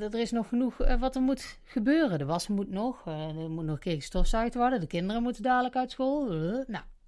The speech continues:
et cetera, enzovoort." Toen zegt ze, "Maar Femke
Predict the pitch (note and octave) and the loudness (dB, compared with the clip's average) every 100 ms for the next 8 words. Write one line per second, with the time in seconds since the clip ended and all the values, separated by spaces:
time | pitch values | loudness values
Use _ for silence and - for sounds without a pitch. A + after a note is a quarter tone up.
0 | - F3 - A3+ A#3 A3+ A3+ A#3+ A#3 F#3 | -14 -8 -4 -4 -2 -4 -4 -2 0 0
1 | C3 C3 - G3 - - - - - - | -2 2 4 2 -2 -12 -20 -20 -20 -20
2 | - - - _ - - - D4+ C#4+ D4 | -20 -20 -20 _ -20 -20 -6 -2 0 -2
3 | - C#4 C4+ C#4 C#4 D4 A#3+ D3+ D3+ | -4 -6 -4 -2 -2 -2 -2 -4 -8